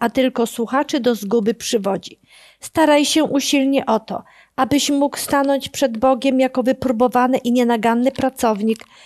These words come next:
który wykłada należycie słowo prawdy. A pospolitej, pustej mowy unikaj, bo ci, którzy się nią posługują, będą się pogrążali w coraz większą bezbożność. A nauka ich szerzyć się będzie jak zgorzel.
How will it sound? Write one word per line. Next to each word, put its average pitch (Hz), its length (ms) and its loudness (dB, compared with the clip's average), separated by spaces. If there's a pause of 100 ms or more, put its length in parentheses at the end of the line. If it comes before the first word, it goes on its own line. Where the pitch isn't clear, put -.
(280)
który 285 300 0
wykłada 262 460 2
należycie 247 680 0
słowo 226 320 -4
prawdy. 196 460 -4 (540)
A 285 60 -6
pospolitej, 302 800 2
pustej 277 520 0
mowy 240 340 2
unikaj, 208 680 -2
bo 262 180 0
ci, 254 280 -2
którzy 247 360 -4
się 247 200 0
nią 226 260 0
posługują, 214 840 -2 (480)
będą 294 380 2
się 277 260 0
pogrążali 269 800 2
w - 80 -14
coraz 240 340 0
większą 214 500 0
bezbożność. 202 920 -6 (520)
A 254 100 -2
nauka 269 480 2
ich - 200 -4
szerzyć 247 480 -2
się 240 120 0
będzie 226 440 0
jak 233 200 -2
zgorzel. 226 600 0